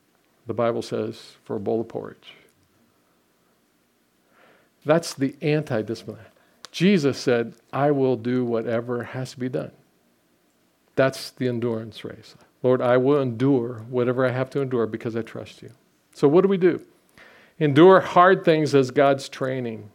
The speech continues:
in love. Endure hard things. Not just put up with them, but in, in, but actively lean into them. Verses five and six, Hebrews chapter twelve.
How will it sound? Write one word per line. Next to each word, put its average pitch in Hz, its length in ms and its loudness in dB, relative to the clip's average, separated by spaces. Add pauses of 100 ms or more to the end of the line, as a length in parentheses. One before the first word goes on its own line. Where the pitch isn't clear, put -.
(960)
in 107 200 -8
love. - 540 -14 (880)
Endure 156 520 4
hard 127 440 -4
things. - 500 -14 (880)
Not 156 240 0
just 151 220 -2
put 185 160 4
up 165 160 4
with 120 80 0
them, 131 160 -4
but 139 160 0
in, 123 240 -4 (100)
in, 143 280 -4
but 139 260 -2
actively 160 920 0 (1900)
lean 165 260 4
into 147 260 -2
them. 90 180 -12 (640)
Verses 151 280 0
five 143 300 4
and 127 120 -4
six, - 520 -8 (220)
Hebrews 127 320 -4
chapter 123 280 2
twelve. 107 440 -8